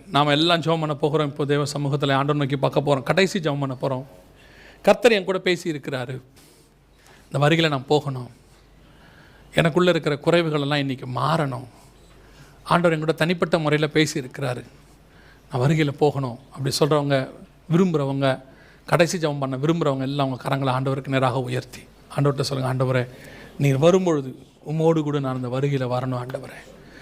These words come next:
எடுத்துக்கொள்ளப்படுகிற கூட்டத்துல நான் காணப்பட வேண்டும் ஆண்டவரே." ஒப்பு கொடுத்து ஜெபம் பண்ணுவோமா தேவ சமூகத்துல? சர்வ வல்லமையுள்ள எங்கள் ஆண்டவரே,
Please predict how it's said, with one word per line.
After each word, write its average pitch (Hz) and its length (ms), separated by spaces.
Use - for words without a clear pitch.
எடுத்துக்கொள்ளப்படுகிற 160 920
கூட்டத்துல 143 340
நான் 123 200
காணப்பட 143 480
வேண்டும் 131 320
ஆண்டவரே." 131 560
ஒப்பு 170 140
கொடுத்து 165 180
ஜெபம் 175 220
பண்ணுவோமா 165 360
தேவ 160 160
சமூகத்துல? 160 540
சர்வ 233 460
வல்லமையுள்ள 190 460
எங்கள் 156 180
ஆண்டவரே, 147 520